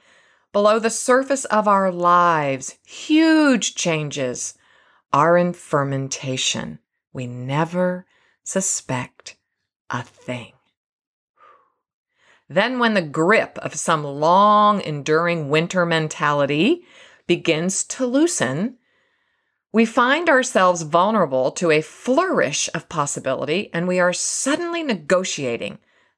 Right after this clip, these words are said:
the challenge of a threshold. At any time, you can ask yourself, "At which threshold am I now standing?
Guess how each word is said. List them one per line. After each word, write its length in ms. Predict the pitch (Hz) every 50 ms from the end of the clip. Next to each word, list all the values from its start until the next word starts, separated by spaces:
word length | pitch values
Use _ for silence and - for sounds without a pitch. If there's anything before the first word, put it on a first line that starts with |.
| _ -
the 120 | 127 123 - _
challenge 960 | - - - - - 220 262 277 220 135 127 131 - 90 - - - - - _ _ _ _ _ _ _ _
of 140 | - 143 131
a 60 | 135
threshold. 640 | 135 - 143 127 120 - - - - - - - - _ _ _ _ _ _ _ _ _ _ _ _ _ _ - _ -
At 240 | 165 160 156 - -
any 240 | 190 214 254 285 285
time, 380 | 277 - 220 196 170 156 147
you 100 | 147 147
can 160 | 151 - 151 -
ask 360 | - 127 139 143 - - -
yourself, 580 | 151 151 - - 135 120 - - - - _ _ _ _ _ _ _ _ _ _ -
"At 180 | - 147 -
which 340 | - 151 170 233 233 - - - _ -
threshold 720 | 302 311 311 277 - - - 156 131 - 117 113 - - - -
am 180 | 156 147 147 - -
I 240 | 147 156 165 180 180
now 220 | 156 131 101 110
standing? 560 | - - - - 107 104 92 - - - -